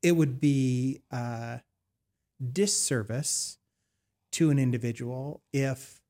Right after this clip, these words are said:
as educators, we entered into a space and tried to impart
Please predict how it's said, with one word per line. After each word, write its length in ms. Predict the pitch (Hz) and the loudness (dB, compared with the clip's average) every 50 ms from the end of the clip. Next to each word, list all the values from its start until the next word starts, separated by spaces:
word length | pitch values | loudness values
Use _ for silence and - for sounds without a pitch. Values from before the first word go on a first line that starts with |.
| _ _ _ _ _ _ _ _ _ _ _ _ _ _ _ _ _ _ _ _ _ _ _ _ _ _ _ _ _ _ _ _ _ _ _ _ _ _ _ _ _ _ _ _ _ _ _ _ - | _ _ _ _ _ _ _ _ _ _ _ _ _ _ _ _ _ _ _ _ _ _ _ _ _ _ _ _ _ _ _ _ _ _ _ _ _ _ _ _ _ _ _ _ _ _ _ _ 0
as 180 | 151 147 135 143 | 2 2 2 2
educators, 720 | 147 - 139 139 156 151 - 156 147 135 135 131 120 117 | 0 -2 0 -2 -2 0 2 2 2 4 2 0 0 -2
we 600 | 120 117 127 135 135 135 135 135 131 131 139 - _ _ _ _ _ - | -4 -2 0 0 2 2 2 2 0 0 -2 -6 _ _ _ _ _ -2
entered 320 | 143 143 147 143 147 143 139 | 0 2 2 2 2 2 2
into 340 | 139 139 135 - - 131 | 2 2 0 0 -2 -2
a 60 | 123 113 | -2 -2
space 680 | - - - - - 143 147 143 139 127 123 - - | -2 -4 -4 -4 -2 -2 0 0 0 0 -2 -4 -4
and 160 | 131 123 117 | -4 -4 -6
tried 320 | 117 - - 127 131 127 123 | -6 -6 -6 -6 -6 -6 -6
to 140 | - 120 117 | -6 -6 -6
impart 520 | 117 113 - - - 131 131 127 127 - | -6 -6 -8 -10 -8 -6 -4 -4 -6 -8